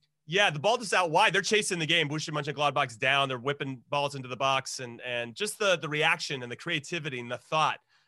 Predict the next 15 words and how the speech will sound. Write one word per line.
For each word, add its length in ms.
about, 500
um, 440
about 300
making 260
this 200
happen 320
and 120
scoring, 440
it 140
was, 360
was 180
next 300
level. 240
So 160
yeah, 160